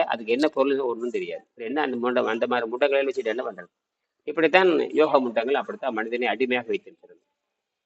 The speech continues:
இப்படித்தான் சுய அறிவை பயன்படுத்துறது இல்ல. ஒரு புத்தகத்தை கொடுத்து படிக்க சொல்லுங்க, படிக்க தெரியாது,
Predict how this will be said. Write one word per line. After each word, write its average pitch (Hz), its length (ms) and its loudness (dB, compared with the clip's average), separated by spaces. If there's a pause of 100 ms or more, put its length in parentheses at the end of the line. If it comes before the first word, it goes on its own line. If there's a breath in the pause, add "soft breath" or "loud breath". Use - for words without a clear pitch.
(380)
இப்படித்தான் 156 400 -2 (600)
சுய 185 200 10
அறிவை 160 200 8
பயன்படுத்துறது 113 560 0
இல்ல. 87 100 -18 (3000)
ஒரு 147 140 -4
புத்தகத்தை 196 380 6
கொடுத்து 170 300 2
படிக்க 165 180 6
சொல்லுங்க, 160 300 2
படிக்க 131 340 0
தெரியாது, 87 260 -14